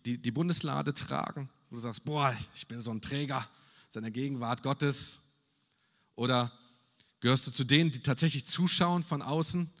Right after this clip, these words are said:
Um das jetzt mit, mit Michal einfach zu sagen, zu den Feuerlöchern, sage ich immer so, die von außen so einmal versuchen, nochmal rüberzugehen, irgendwie die Leidenschaft von allen irgendwie zu, anderen zu killen? Bist du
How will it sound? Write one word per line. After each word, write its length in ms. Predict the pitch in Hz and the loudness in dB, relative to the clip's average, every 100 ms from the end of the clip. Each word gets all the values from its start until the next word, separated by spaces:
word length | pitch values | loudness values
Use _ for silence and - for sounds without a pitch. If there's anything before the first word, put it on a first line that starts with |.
| _ _ _ _ _ _ - | _ _ _ _ _ _ -8
Um 60 | |
das 140 | 127 123 | -6 -4
jetzt 220 | 127 - | -6 -4
mit, 320 | 127 123 - - | -6 -6 -10 -8
mit 160 | 117 120 | -8 -6
Michal 340 | 113 147 139 | -4 -2 -2
einfach 260 | 135 131 131 | -2 -4 -6
zu 140 | 131 | -4
sagen, 340 | 113 123 135 123 | -2 -2 -2 -4
zu 180 | 127 | -4
den 160 | 123 127 | 2 2
Feuerlöchern, 720 | - 143 156 160 156 165 165 | 6 8 8 8 8 6 4
sage 180 | 151 147 | 2 0
ich 80 | 139 | 0
immer 200 | 156 147 | 2 2
so, 200 | 143 151 | 0 0
die 140 | 127 | -2
von 160 | - 131 | -4 -2
außen 240 | 127 131 | 0 0
so 80 | 135 | 0
einmal 180 | 131 131 | 0 4
versuchen, 1400 | - - - - - - - - - - 143 135 156 | 6 8 8 10 12 12 10 6 -10 2 4 4 2
nochmal 260 | 160 147 139 - - - | 0 0 -2 -4 -16 -4
rüberzugehen, 760 | 160 165 160 170 131 160 170 165 | 4 6 8 6 6 8 8 6
irgendwie 260 | 151 139 | 2 4
die 60 | 135 | 4
Leidenschaft 500 | 131 156 165 165 151 | 6 6 6 6 6
von 160 | 156 147 | 4 4
allen 240 | 139 165 | 6 6
irgendwie 240 | 156 156 | 6 4
zu, 140 | 143 156 - | 4 4 4
anderen 260 | 147 160 156 | 6 8 10
zu 140 | 160 | 10
killen? 520 | - - 180 196 220 - - - - - - _ _ _ _ _ _ _ _ _ _ _ _ _ | 8 8 8 8 4 0 -8 -18 -20 -20 -20 _ _ _ _ _ _ _ _ _ _ _ _ _
Bist 240 | 170 - | 8 10
du 80 | 175 | 6